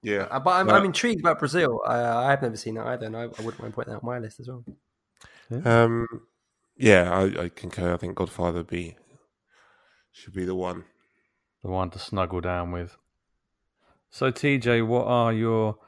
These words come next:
Speaker 3: selection of, uh, potential classics that you think you should, um, be made to watch?
Speaker 1: Cool. Okay, so, um,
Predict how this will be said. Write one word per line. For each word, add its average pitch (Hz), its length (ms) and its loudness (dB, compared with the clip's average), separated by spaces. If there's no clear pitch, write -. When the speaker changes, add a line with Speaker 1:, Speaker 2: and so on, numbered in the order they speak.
Speaker 3:
selection - 640 -6
of, 95 320 -6
uh, 95 220 -6
potential 104 460 -8
classics - 640 -8
that - 120 -10
you 95 140 -10
think - 500 -10
you 98 120 -12
should, 92 400 -10
um, 92 360 -8
be 98 100 -4
made 95 300 -6
to - 80 -14
watch? 92 400 -8
Speaker 1:
Cool. 123 500 0
Okay, 107 300 2
so, 98 1040 2
um, 107 760 2